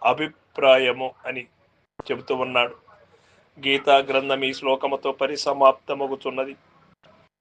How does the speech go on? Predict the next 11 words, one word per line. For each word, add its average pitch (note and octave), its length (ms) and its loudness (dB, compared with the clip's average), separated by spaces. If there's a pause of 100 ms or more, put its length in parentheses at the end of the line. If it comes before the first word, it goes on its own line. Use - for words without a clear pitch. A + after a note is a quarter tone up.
(280)
భగవత్ D3+ 520 2 (800)
సాన్నిధ్యమందు, D#3 920 0 (640)
భక్తుని C#3+ 520 -4
సాన్నిధ్యమందు C#3+ 840 0
ఎట్టి C#3 580 -4 (240)
శుభప్రదమైన D3 1000 -2
వాతావరణం C3 840 0
ఏర్పడునో C3 580 -8 (500)
ఈ C3+ 160 10
శ్లోకము C3+ 480 -2
ద్వారా C3 400 0